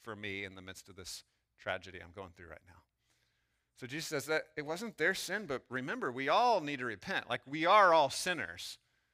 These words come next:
So that's the tension there. It's not necessarily my sin that causes a bad thing to happen, but I've got sin, right? <laughs> Like, I have sin I need to repent from. We all need to be repenters,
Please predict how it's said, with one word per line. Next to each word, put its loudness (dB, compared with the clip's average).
So -12
that's 2
the -6
tension -6
there. -4
It's -10
not 0
necessarily 0
my 4
sin -4
that -6
causes 0
a -12
bad 4
thing -6
to 2
happen, 0
but -2
I've 6
got 6
sin, 2
right? 8
<laughs> -
Like, 2
I 12
have 10
sin 2
I 6
need 2
to 2
repent 0
from. -4
We 0
all 6
need -2
to -6
be -4
repenters, -6